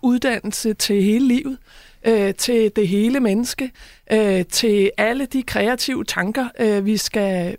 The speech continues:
bidrage med, for det skal vi virkelig. Øh, og der skal vi ikke bare være hurtige, øh, og, øh, øh, og produktive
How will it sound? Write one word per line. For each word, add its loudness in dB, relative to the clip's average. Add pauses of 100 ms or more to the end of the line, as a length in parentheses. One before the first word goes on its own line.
(100)
bidrage -2
med, 2
for -4
det 0
skal 0
vi 0
virkelig. 0 (360)
Øh, 2
og -6
der -4
skal -4
vi 2
ikke -2
bare 2
være 2
hurtige, 0
øh, 2
og, 2
øh, 0 (380)
øh, 2
og 0
produktive -4